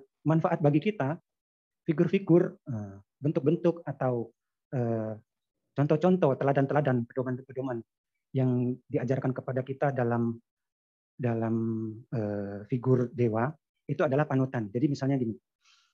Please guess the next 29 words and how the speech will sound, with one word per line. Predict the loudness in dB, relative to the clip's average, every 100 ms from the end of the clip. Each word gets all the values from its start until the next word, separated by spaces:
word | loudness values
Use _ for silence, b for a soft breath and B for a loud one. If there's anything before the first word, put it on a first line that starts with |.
| -2
ketika | 0 4 4
seseorang | 4 2 2 4 4 2 -4 _ _ _ _ _ -20 _ _ _ _ _
digambarkan | 2 4 4 4 4 4 4 2
sebagai | 2 2 2
dewa | 4 4 4
yang | 2 0
penuh | 2 4 4
dengan | 2 0 -2 -4
kasih | -16 -14
sayang | -6 -4
dan | -2 -4
belas | -6 -10
kasih, | -18 -8 -6 -6 -10 _ _ _ _
artinya | -4 0 2 2
itu | 2
supaya | 0 2 0
kita | 0 -4 -4 -6 -6 -12 -12 _
dalam | 0 2 4
kehidupan | 2 2 -2
sehari-hari, | -2 -4 -2 0 -2 -4 _ _ _
kita | -8 -2 0
itu | 2
juga | 2 2 4
berbuat | 4 4 0 0
banyak-banyak | 0 0 2 -2
kebajikan, | -2 -6 -6 -6 -6 -4
banyak-banyak | -6 -4 -4 -4
berbelas | -4 -4 -6
kasih, | -8 -10 -4 -4 -4